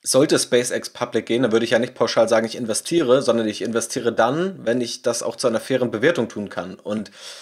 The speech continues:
äh, das sind ja immer zwei Seiten. Einmal ein gutes Unternehmen und zum anderen aber auch einen guten Preis, den du irgendwie brauchst, damit deine Investition auch eine rentable Investition ist. Und wenn SpaceX zu irgendeinem Fantasiepreis an die Börse geht, sagen wir,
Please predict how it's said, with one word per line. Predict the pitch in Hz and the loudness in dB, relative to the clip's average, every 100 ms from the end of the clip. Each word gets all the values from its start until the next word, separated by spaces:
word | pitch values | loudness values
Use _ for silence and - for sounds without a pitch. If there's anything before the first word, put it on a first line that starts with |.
| - | -16
äh, | - - | -10 -8
das | - 120 - - | -4 -4 -4 -8
sind | 127 131 | -6 0
ja | 135 | 2
immer | 123 | 0
zwei | - 120 | 2 2
Seiten. | 120 143 143 117 | 4 4 2 -2
Einmal | 113 117 113 113 | -2 0 2 0
ein | 113 113 | -2 -8
gutes | 135 127 | -8 -8
Unternehmen | 117 113 107 139 131 | -6 -4 -4 -4 -4
und | 117 | -8
zum | - | -8
anderen | 113 120 | -4 -2
aber | 117 117 | -2 -2
auch | 120 | -2
einen | 113 | -6
guten | 135 113 123 117 _ - | -8 -4 -4 -6 _ -14
Preis, | - 165 160 - | -2 0 0 -2
den | 120 110 | -2 0
du | |
irgendwie | 113 107 104 | 0 -2 -6
brauchst, | - 107 - | -2 -4 -2
damit | 107 | 0
deine | 104 107 | 2 0
Investition | 104 110 - - 120 120 | -2 -4 -6 -8 -4 0
auch | 107 | 0
eine | 113 107 104 104 - - - | 0 -2 -2 -4 -10 -14 -4
rentable | 110 127 143 117 | -2 2 2 2
Investition | 85 98 98 - - 104 95 - | -2 -4 -8 -8 -8 -6 -6 -8
ist. | - - - - | -14 -18 -20 -14
Und | - | -2
wenn | 117 | 0
SpaceX | 117 - 180 - 131 - | 0 2 2 2 0 -2
zu | |
irgendeinem | 131 143 117 120 | -2 -2 -2 -2
Fantasiepreis | 135 127 113 104 185 - - 104 131 131 | -4 0 -2 -2 -8 -10 -6 -2 -2 -2
an | 107 | -4
die | 120 | -2
Börse | 117 131 110 | 2 2 0
geht, | 98 95 - | -4 -4 0
sagen | 104 107 110 | 0 2 2
wir, | 104 | 2